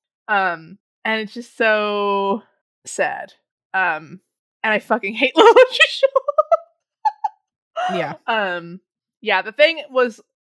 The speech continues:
Speaker 1: like, she, yeah, called out Maggie for killing Molly, but, like, Laird convinced her to. Um, she says at one point, like, she was, like, the mediator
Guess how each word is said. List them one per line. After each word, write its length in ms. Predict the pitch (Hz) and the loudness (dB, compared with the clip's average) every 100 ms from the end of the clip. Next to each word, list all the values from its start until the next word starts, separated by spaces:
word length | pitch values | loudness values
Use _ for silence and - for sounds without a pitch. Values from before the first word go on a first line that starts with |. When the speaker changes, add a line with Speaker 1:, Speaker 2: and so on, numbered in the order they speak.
| - | -4
Speaker 1:
like, 340 | 208 165 - _ _ _ _ | -2 -2 -8 _ _ _ _
she, 840 | - - 247 226 214 214 214 208 208 _ _ _ - | -8 -6 -4 -4 -6 -6 -6 -6 -8 _ _ _ -6
yeah, 240 | 226 190 | -2 -2
called 240 | 202 233 208 | 0 0 2
out 140 | 208 | 2
Maggie 260 | 190 180 185 | 0 -2 -2
for 260 | - 196 - _ _ _ - | -4 -6 -6 _ _ _ -4
killing 320 | 262 190 202 | -2 -2 -4
Molly, 540 | 170 170 180 220 277 _ _ - | -6 -6 -8 -10 -12 _ _ -4
but, 160 | 208 | -2
like, 420 | 196 196 185 - _ _ _ _ | 0 -2 -2 -6 _ _ _ _
Laird 500 | - 202 220 453 392 - | -8 0 2 4 2 -2
convinced 380 | 247 196 247 - | -8 -4 -4 2
her 100 | 453 | 0
to. 420 | 427 480 494 480 - _ _ _ - | 4 2 4 0 -4 _ _ _ -2
Um, 260 | 220 202 | -2 -2
she 140 | 190 254 | -8 -10
says 140 | 285 | -6
at 80 | 285 | -4
one 140 | 262 247 | -4 -2
point, 240 | 240 202 | -4 -2
like, 200 | 190 175 | -4 -4
she 180 | - 214 | -6 -4
was, 180 | 208 214 | -4 -4
like, 160 | 202 | -4
the 100 | 180 | -6
mediator 720 | 160 165 196 208 233 247 254 | -10 -8 -2 0 2 0 -4